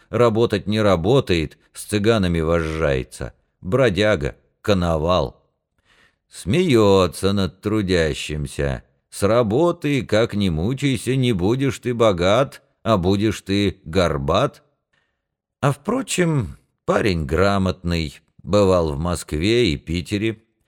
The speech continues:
в Сибирь езжал с купечеством, жаль, не остался там. Умён, а грош не держится, хитёр, а попадается в просак.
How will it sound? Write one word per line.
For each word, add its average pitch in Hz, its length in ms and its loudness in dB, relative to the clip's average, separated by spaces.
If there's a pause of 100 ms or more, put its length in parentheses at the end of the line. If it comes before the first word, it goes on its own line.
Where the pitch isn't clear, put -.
(120)
в - 80 -16
Сибирь 98 460 2
езжал 90 520 0
с - 80 -14
купечеством, 80 920 -6 (320)
жаль, 90 580 -2
не 85 100 -4
остался 78 800 -8
там. 64 440 -10 (1160)
Умён, 131 920 0 (360)
а 113 200 -2
грош 107 640 -2
не 113 300 -2
держится, 80 840 -6 (340)
хитёр, 117 840 2
а 95 140 4
попадается 98 1300 0
в - 100 -16 (100)
просак. 73 760 -4